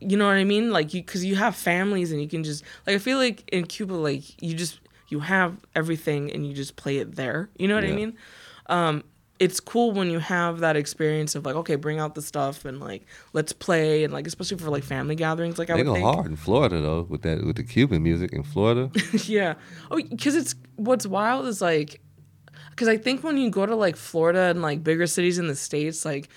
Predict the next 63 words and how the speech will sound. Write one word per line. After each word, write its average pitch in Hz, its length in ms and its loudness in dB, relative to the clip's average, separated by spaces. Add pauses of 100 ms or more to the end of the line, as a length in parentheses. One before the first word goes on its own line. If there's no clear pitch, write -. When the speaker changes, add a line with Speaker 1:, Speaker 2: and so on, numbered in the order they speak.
(140)
Speaker 1:
you 165 100 0
get 190 120 6
more, 190 180 2
like, 165 180 4
generalized, 143 440 0
like, 131 80 -6
oh, 139 100 -2
like, 135 180 -4
salsa. 160 540 0
Like, 135 280 -6
I - 80 -4
mean, 247 180 4
everyone 202 400 6
dances 139 380 -4
salsa 143 480 -4
and, 95 80 2
Speaker 2:
Yeah. 90 180 2
Speaker 1:
like, - 220 -12
Speaker 2:
See, 92 80 0
I 101 100 8
don't, 127 200 10
I, 95 120 8
Speaker 1:
stuff - 120 10
Speaker 2:
I - 60 8
Speaker 1:
like 143 120 10
Speaker 2:
wouldn't 160 180 10
even 131 80 6
Speaker 1:
that. 131 100 6
Speaker 2:
know 127 160 8
what, 117 320 6
that's 113 160 2
why 117 80 8
I 110 40 10
was 104 100 8
Speaker 1:
Yeah. - 80 2
Speaker 2:
like, 104 200 4
huh, 113 140 -6 (180)
Cuban 110 440 0
music. 107 240 0
Speaker 1:
Mambo 160 600 4
and, 143 120 -4
Speaker 2:
Like, 92 260 0
Speaker 1:
like, 156 60 0
all 151 100 2
Speaker 2:
uh, - 40 2
Speaker 1:
that. 143 300 -2
Yeah. 147 300 0
Speaker 2:
Ricky 156 240 6
Ricardo 156 460 8
was 104 120 2
Cuban, 104 340 2
right? 113 320 2
Speaker 1:
Yeah. 170 340 4
<laughs> - 40 -8 (260)
Speaker 2:
But 110 120 6
he 156 100 6
played 135 280 6
the 95 60 2
bongos 120 760 4
and, 104 200 0
and, 104 280 2
um, 98 80 4
Speaker 1:
Yeah. 92 260 4